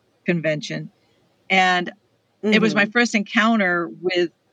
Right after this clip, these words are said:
Speaker 1: a bigger than life superstar. And it's so extraordinary,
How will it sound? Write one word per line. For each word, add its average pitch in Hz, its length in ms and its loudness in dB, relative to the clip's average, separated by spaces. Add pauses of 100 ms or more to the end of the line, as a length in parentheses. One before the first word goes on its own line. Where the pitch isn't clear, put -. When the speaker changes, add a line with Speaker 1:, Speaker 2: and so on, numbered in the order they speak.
(160)
Speaker 1:
a - 180 -6
bigger 202 340 0
than 180 160 0
life 170 220 0
superstar. 160 840 -2 (640)
And 175 420 0 (1800)
it's 240 200 2
so 320 320 2
extraordinary, 233 1200 0